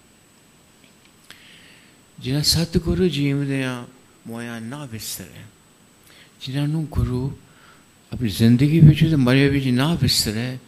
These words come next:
ਸੋਈ ਪੁਰਖ ਸੁਜਾਨ, ਉਹੀ ਪੁਰਖ ਸੁਜਾਨ ਹਨ। ਸਿਆਣੇ ਉਹ ਹੀ ਹਨ ਜਿਹੜੇ ਪ੍ਰਭੂ ਨੂੰ ਨਾ ਜੀਵਦਿਆਂ ਵਿਸਰਦੇ ਹਨ,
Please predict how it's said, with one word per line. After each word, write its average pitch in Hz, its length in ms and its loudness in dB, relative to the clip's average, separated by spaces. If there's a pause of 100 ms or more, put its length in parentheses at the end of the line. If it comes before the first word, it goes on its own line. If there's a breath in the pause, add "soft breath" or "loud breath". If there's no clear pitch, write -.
(260 loud breath)
ਸੋਈ 160 420 2
ਪੁਰਖ 113 300 4
ਸੁਜਾਨ, 92 640 -8 (640 loud breath)
ਉਹੀ 180 180 0
ਪੁਰਖ 170 260 -2
ਸੁਜਾਨ 120 480 -4
ਹਨ। 87 260 -10 (960 loud breath)
ਸਿਆਣੇ 147 420 -4
ਉਹ 147 320 -4
ਹੀ 170 160 0
ਹਨ 123 380 -4 (400 loud breath)
ਜਿਹੜੇ 123 260 -2
ਪ੍ਰਭੂ 120 440 6
ਨੂੰ 131 260 -4
ਨਾ 110 140 -4
ਜੀਵਦਿਆਂ 123 800 -6
ਵਿਸਰਦੇ 120 520 -4
ਹਨ, 123 180 -12